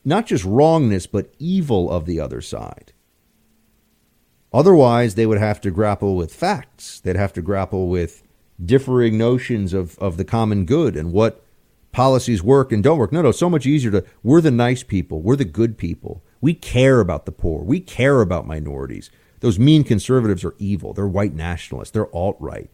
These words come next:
They support Trump. They're all of these things. And if they have to go to prison and have their lives ruined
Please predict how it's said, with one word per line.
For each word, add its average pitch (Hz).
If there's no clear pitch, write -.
They 104
support 92
Trump. -
They're 80
all 110
of 101
these 98
things. 90
And 92
if 80
they 127
have 123
to 120
go 110
to 87
prison 107
and 87
have 104
their 95
lives 90
ruined 101